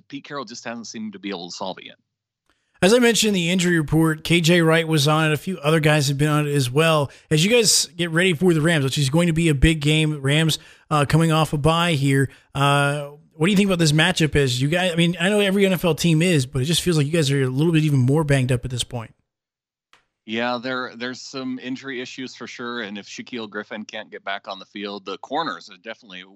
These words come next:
Speaker 1: where the injury issues are gonna show up the most in this game because, you know, Quinton Dunbar, he just did not look like he should have been on the field in that game against the Bills, and it looks like he could be out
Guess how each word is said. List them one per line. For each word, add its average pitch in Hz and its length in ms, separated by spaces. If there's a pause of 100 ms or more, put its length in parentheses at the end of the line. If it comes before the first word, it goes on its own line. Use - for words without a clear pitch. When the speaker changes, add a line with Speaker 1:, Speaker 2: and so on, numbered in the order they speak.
(140)
Speaker 1:
where 98 220
the 95 120
injury 95 440
issues 92 340
are 90 60
gonna 90 180
show 92 240
up 87 120
the 87 100
most 92 420 (340)
in 95 140
this 90 160
game 92 260
because, 90 600 (400)
you - 80
know, - 60
Quinton 101 320
Dunbar, 90 480
he 98 500
just 90 380 (100)
did 90 220
not 101 240
look 92 200
like 87 280
he 92 300
should 95 200
have 87 100
been 90 120
on 87 180
the 80 60
field 87 560
in 90 140
that 85 180
game 85 180
against 82 320
the 87 60
Bills, 85 520
and 85 300
it 82 140
looks - 240
like 87 180
he 113 180
could 127 300
be 117 180
out 110 240